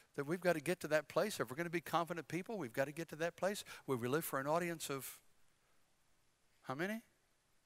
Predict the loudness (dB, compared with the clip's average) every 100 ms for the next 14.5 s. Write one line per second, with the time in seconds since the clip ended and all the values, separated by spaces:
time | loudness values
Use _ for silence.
0 | _ _ _ _ _ _ _ _ _ _
1 | _ _ _ _ _ _ -8 -6 -2 -4
2 | -6 -12 -16 _ _ _ _ _ _ _
3 | _ _ -8 -6 -2 -2 0 -4 -6 -6
4 | -6 -6 -4 -2 -2 -4 -10 -14 -16 -20
5 | _ _ _ _ _ _ _ -20 -12 -4
6 | 4 8 8 6 6 6 8 8 6 4
7 | 6 8 10 8 4 2 2 2 2 4
8 | 4 0 -6 -18 -20 _ _ _ _ -2
9 | 8 8 10 6 6 8 8 8 6 6
10 | 0 -2 0 4 4 4 -2 -2 -4 -4
11 | -2 -2 -2 -2 -2 -2 -4 -6 -6 -4
12 | -4 -2 -2 -2 0 0 2 0 0 -6
13 | 0 2 2 0 -6 -6 -8 -6 -6 -4
14 | -4 -2 -2 -4 -8